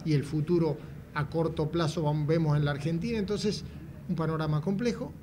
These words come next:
que requiere de gente comprometida, gente común, como lo son, como, este, eh, la lista que encabeza Florencio en el,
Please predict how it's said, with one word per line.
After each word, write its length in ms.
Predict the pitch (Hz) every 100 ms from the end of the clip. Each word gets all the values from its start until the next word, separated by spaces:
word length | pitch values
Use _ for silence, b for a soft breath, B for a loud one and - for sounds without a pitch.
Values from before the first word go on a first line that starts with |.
| -
que 140 | - 165
requiere 480 | 156 151 156 120 117 - - -
de 80 | 131
gente 300 | 170 156 156
comprometida, 760 | 156 156 160 165 160 202 190
gente 360 | - 170 156 151
común, 340 | 170 214 254 240 - - -
como 180 | 104
lo 120 | 107 123
son, 340 | 214 220 214 - B B B B -
como, 460 | - 127 127 127 127 -
este, 400 | 156 117 - 135
eh, 360 | 135 135 135 135 - - - - -
la 160 | 139
lista 300 | 143 165 156
que 80 | 143
encabeza 420 | 143 147 156 156
Florencio 560 | 143 147 147 156 - 135 -
en 100 | 139
el, 420 | 127 123 123 120